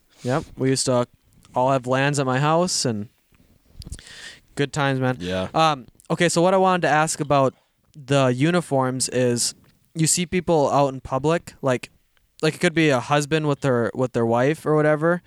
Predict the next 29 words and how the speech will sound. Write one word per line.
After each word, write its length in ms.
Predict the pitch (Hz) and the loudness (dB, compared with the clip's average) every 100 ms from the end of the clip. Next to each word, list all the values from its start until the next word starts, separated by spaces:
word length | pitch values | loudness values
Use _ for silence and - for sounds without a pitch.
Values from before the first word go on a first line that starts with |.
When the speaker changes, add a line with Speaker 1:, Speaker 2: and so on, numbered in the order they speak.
| - - | -12 -2
Speaker 2:
Yeah. 240 | 113 101 - | 0 0 -2
Speaker 1:
and 160 | 143 | -2
they're, 60 | 147 | 0
like, 140 | 143 | 0
at 120 | 143 147 | -2 -4
the 60 | |
grocery 300 | 131 143 143 | 0 0 0
store 160 | 131 139 | 0 0
and 80 | 139 | 0
he's 160 | 135 | 0
in 60 | 139 | 0
his 160 | 123 | -2
full 200 | - 147 | -2 0
uniform. 580 | 139 131 123 - 104 95 _ | 2 2 0 -2 -4 -6 _
Is 140 | 131 139 | -2 2
there 100 | 131 | 2
a 40 | |
Speaker 2:
Mm-hmm. 100 | 117 | 0
Speaker 1:
reason 320 | 131 147 170 170 | 0 0 0 -2
for 160 | 175 | 0
that? 340 | 165 175 190 - | 2 2 0 -4
Like, 180 | 120 - | -8 -4
do 80 | 131 | -2
you 80 | |
have 300 | 127 135 139 | 0 0 0
to 80 | 143 | 0
wear 140 | 143 139 | 2 2
your 100 | 127 | 0
uniform 420 | 135 131 123 | 0 -2 -4